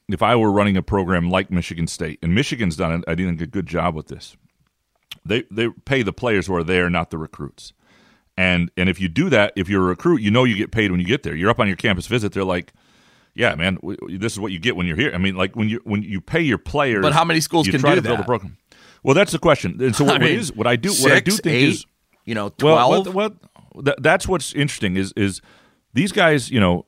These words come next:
Speaker 1: Saint Andre and Ishbia aren't the only ones gonna get frustrated with this, because, uh, there, there is so little return on investment. Th-, there is no market value. The market value is this sort of inflated fake market based on a love for alma mater, which means you wanna win, but you get no,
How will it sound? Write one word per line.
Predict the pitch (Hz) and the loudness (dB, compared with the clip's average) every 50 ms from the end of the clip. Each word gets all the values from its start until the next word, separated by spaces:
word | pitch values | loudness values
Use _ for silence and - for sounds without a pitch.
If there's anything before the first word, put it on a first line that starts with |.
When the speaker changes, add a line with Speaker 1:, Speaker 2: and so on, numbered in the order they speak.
| _ _ - | _ _ -4
Speaker 1:
Saint | - 131 117 | 0 2 4
Andre | 113 120 139 135 127 139 135 131 120 | 4 4 4 4 4 4 6 6 4
and | 98 92 98 | 4 2 2
Ishbia | 113 123 - - 131 123 117 | 0 0 0 0 2 4 4
aren't | 123 127 - | 2 2 0
the | 123 117 | 0 0
only | 117 123 123 | 0 0 0
ones | 117 107 95 | 0 -2 0
gonna | 98 101 95 | 0 -2 -2
get | 90 87 | -2 -4
frustrated | - - 123 123 - - 110 92 82 80 | -2 0 0 0 0 0 -2 -2 -2 -2
with | 78 76 - | -6 -8 -10
this, | - - - - | -12 -16 -16 -14
because, | - - - - 120 101 - - _ _ _ _ _ _ _ _ _ | -14 -10 -2 0 0 0 -2 -4 _ _ _ _ _ _ _ _ _
uh, | - 110 113 - | -4 -4 -4 -2
there, | 117 117 135 - - | 0 0 0 0 2
there | 123 120 131 147 | 2 2 4 6
is | 180 196 151 | 4 4 4
so | - 147 127 | 4 2 2
little | 110 110 107 104 | 4 2 2 2
return | 98 90 - 107 92 | 0 0 -2 0 0
on | 90 87 | 0 0
investment. | 85 82 78 90 76 - - 69 67 - | 0 -2 -2 -4 -4 -4 -6 -8 -8 -6
Th-, | 127 - | -4 0
there | 117 113 131 180 | 2 2 4 4
is | 196 170 143 | 4 2 2
no | 147 139 117 | 0 0 2
market | 117 127 127 - - 101 92 | 4 4 2 2 0 -2 0
value. | 98 110 110 104 92 87 | 2 4 4 4 4 2
The | 92 101 | 2 4
market | 120 147 175 - - 104 | 4 2 2 2 0 0
value | 113 131 135 139 139 127 120 107 | 0 2 2 4 2 2 2 2
is | 101 87 101 | 0 0 -2
this | 104 - | -6 -8
sort | - - 120 117 113 | -6 -4 -2 -2 -2
of | 101 90 - - - - _ _ _ | -2 -4 -8 -16 -20 -20 _ _ _
inflated | - 107 101 92 - - - 135 139 139 131 117 - | -4 -2 -2 -2 -4 -2 0 2 2 4 2 2 0
fake | - - 135 135 - - 98 | 2 2 2 2 2 0 0
market | 113 117 117 - 123 - 82 - | 2 2 2 0 -4 -4 0 0
based | 120 120 - - | 0 0 0 -2
on | 117 95 | -2 -2
a | 90 | -4
love | 92 98 117 131 131 | -2 0 0 0 0
for | - 139 131 120 | 0 0 2 2
alma | 120 120 113 101 | 2 2 0 0
mater, | 98 98 95 98 98 98 | 0 2 2 2 2 0
which | 92 98 - - | 0 -2 -4 -4
means | 113 107 90 80 | -6 -6 -6 -4
you | 95 120 | -2 -2
wanna | 131 131 131 117 107 | 0 0 0 0 0
win, | 104 110 98 85 80 | 2 2 2 2 0
but | 117 107 - | 0 -2 -4
you | 151 160 | -4 -2
get | 180 180 131 | -2 -2 -2
no, | 139 | -4